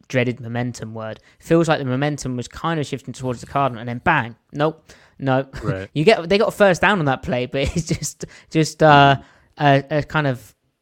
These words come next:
Speaker 1: just impactful, swaggering play, and I think a big part of the defense, along with Adams' energy returning as well. And it's a shame that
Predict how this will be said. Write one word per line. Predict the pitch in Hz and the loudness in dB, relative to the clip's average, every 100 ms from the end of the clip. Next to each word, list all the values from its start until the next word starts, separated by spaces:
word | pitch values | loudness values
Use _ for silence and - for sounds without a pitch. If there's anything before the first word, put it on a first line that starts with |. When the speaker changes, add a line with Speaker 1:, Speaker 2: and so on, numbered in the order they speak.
| _ 143 | _ -8
Speaker 1:
just | 143 - | -8 -6
impactful, | 156 139 151 - - 135 131 | -6 -2 -2 -2 -4 -4 -4
swaggering | - 139 131 127 120 120 | -2 -2 -2 -4 -8 -8
play, | - 123 117 110 | -4 -4 -4 -8
and | 123 | -10
I | 113 | -10
think | 135 127 | -8 -6
a | |
big | 135 127 | -4 -4
part | - 127 | -2 -2
of | 117 | -2
the | 131 | -6
defense, | 131 131 120 117 | -6 -4 -6 -6
along | 127 147 160 | -2 -2 -2
with | 135 | -4
Adams' | 127 123 120 127 | -4 -4 -8 -10
energy | 117 113 117 | -10 -12 -12
returning | 117 110 113 113 113 | -16 -16 -16 -16 -16
as | 113 - | -20 -14
well. | 117 104 - _ | -12 -12 -16 _
And | 127 | -4
it's | 135 | -4
a | 147 | -4
shame | - 147 143 139 | -2 0 2 0
that | 127 123 | -2 -2